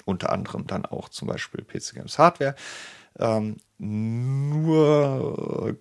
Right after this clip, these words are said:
einen kleinen Einblick erstmal geben, insbesondere mit Blick auf Path Tracing, Raytracing und Rastergrafik, aber dafür nur eine Grafikkarte verwenden, was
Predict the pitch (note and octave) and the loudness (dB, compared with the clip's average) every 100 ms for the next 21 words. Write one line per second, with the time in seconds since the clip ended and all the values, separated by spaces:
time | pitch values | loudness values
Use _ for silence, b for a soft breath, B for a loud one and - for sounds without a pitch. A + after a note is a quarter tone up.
0 | - A2+ G#2+ G#2 - A2+ A2 - G#2+ G#2+ | 2 4 4 4 8 8 8 8 6 6
1 | G2+ G2 G2 - G2 - F#2 G2 C#3 C#3+ | 4 2 0 4 4 6 2 4 8 8
2 | C3+ C3 C3 - G#2+ - G2 G2+ G2+ G2+ | 8 2 0 -4 -6 -4 2 4 4 4
3 | G2+ G2 G2 - G2 G2+ - - G2+ G2 | 4 2 -2 -2 -2 -2 -2 2 2 2
4 | - - B2+ C3 - - G#2+ - G2+ - | -4 2 4 4 0 0 0 0 -2 0
5 | G#2 - - F2+ - - - - - - | 0 0 -6 -4 -4 -6 -10 -12 -10 4
6 | C#3 D3+ - B2 - G#2+ - G#2+ G#2 - | 4 6 2 0 2 2 2 0 -2 -2
7 | G2+ F#2+ G2 F#2+ - F#2 F2+ - D#2 F#2+ | 2 2 2 -2 -2 -4 -2 0 0 0
8 | D2 - - - - - C2+ - - E2 | -4 -2 0 0 -4 -8 -8 -8 -4 4
9 | G#2+ C3 - A#2+ B B B B B B | 6 6 2 -2 B B B B B B
10 | _ - G2 G2+ - | _ 6 6 6 0